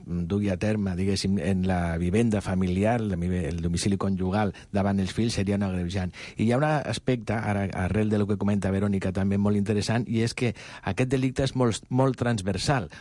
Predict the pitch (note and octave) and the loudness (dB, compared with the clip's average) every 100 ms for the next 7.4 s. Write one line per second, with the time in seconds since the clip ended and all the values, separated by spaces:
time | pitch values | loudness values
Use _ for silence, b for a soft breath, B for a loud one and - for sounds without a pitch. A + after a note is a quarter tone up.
0 | - G#2+ G#2+ G2+ A#2+ - C3 A#2 A2+ G#2+ | -8 -4 -4 -2 -2 0 0 2 2 2
1 | A#2+ D3 G#2 B B - C3+ C#3 D3+ D3 | 2 0 -2 B B -6 -4 -2 -2 0
2 | C#3 B2+ B2 A2 A#2 C#3 C#3 - D#3 E3+ | 0 0 2 0 2 0 0 0 2 2
3 | B B B - B2+ B2+ A#2+ A#2 C#3+ C#3 | B B B -2 2 2 2 0 0 0
4 | C3+ B2 C3+ C3+ - D3 B2+ A#2 B2+ C#3 | 0 0 0 0 0 0 0 0 0 0
5 | C3+ C#3 A#2+ G#2+ G2 - C3 G2+ - B | 0 2 2 2 0 2 2 0 -4 B
6 | B A#2 G#2+ G2+ C#3 D#3+ D3+ C3 B2+ A2+ | B 0 2 0 -2 -2 -2 0 0 0
7 | A2+ B2+ D3 E3 | 0 0 0 -2